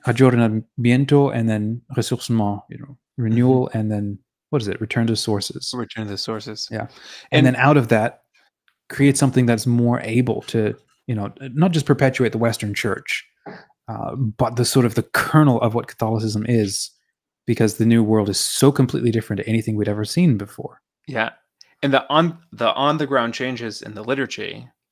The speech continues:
Speaker 2: based on that mandate from the council and that, uh, priority from the council was,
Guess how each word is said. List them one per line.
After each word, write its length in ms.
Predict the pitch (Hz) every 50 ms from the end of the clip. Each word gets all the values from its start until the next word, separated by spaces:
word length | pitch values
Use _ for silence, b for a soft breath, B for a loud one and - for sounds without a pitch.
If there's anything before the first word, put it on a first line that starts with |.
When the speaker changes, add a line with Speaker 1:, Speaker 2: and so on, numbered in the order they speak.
| _ _ _ _ _ _ _ _ -
Speaker 2:
based 300 | 120 135 156 151 - 139
on 160 | 113 113 110
that 260 | 104 104 107 104 - -
mandate 540 | - 113 117 120 135 139 117 110 95 92 -
from 160 | - 117 117
the 100 | 110 104
council 640 | - - 110 95 - - - - 87 85 - _ _ _ _ _ -
and 160 | 110 107 107
that, 260 | 104 104 98 - - _ _ _ _ _ _ _ _ _ -
uh, 340 | 123 104 104 98 95 98 - _
priority 540 | - - 120 123 131 135 131 131 127 117 113
from 160 | - - 120
the 80 | 120 -
council 560 | - 139 147 147 135 - - - 101 107 _ _ _ b b b b b b b b b b b -
was, 540 | - 113 110 107 104 104 98 - - - -